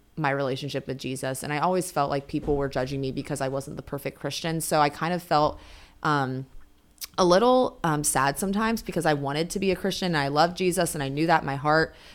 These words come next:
but I felt like others around me were judging me because I wasn't perfect. So I think that's kind of how I changed my re-, my relationship with spirituality. I would say I'm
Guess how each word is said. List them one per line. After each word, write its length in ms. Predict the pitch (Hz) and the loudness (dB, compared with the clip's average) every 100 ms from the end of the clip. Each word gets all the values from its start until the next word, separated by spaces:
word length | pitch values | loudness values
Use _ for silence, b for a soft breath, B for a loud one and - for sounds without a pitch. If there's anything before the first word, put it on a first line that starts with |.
| - | 2
but 100 | 160 | 2
I 60 | |
felt 260 | 156 175 165 | 6 4 6
like 160 | 165 - | 4 4
others 320 | 160 160 156 | 4 4 2
around 300 | 143 127 135 | 0 0 0
me 100 | 139 | -2
were 140 | 135 | -4
judging 720 | 131 - 120 139 175 208 240 254 - | -8 -2 -2 0 0 0 -2 -6 -2
me 180 | 269 | -2
because 260 | 285 208 165 | 0 0 2
I 60 | 143 | 2
wasn't 360 | 131 139 - | 0 -4 -8
perfect. 440 | - - - - - | -8 -8 -6 -8 0
So 120 | - | 4
I 60 | 196 | 4
think 200 | 240 262 | 4 2
that's 180 | 262 | 2
kind 200 | - 165 160 | 2 2 2
of 80 | |
how 180 | 156 147 | 2 2
I 100 | 139 | 2
changed 560 | 131 - 135 135 147 175 | -2 -6 -4 -4 -6 -2
my 100 | 165 | 0
re-, 220 | 170 170 - | 2 -2 -6
my 120 | 180 170 | -4 0
relationship 760 | 175 175 170 185 180 185 175 | 2 2 0 -4 0 0 0
with 240 | - 180 - B B B B B - - - - | 0 0 0 B B B B B -16 -16 -20 -12
spirituality. 840 | - - 196 196 202 190 196 190 - | -4 2 2 4 6 8 6 4 4
I 80 | |
would 160 | 180 208 | 2 2
say 220 | - 320 | 2 2
I'm 100 | 427 | 2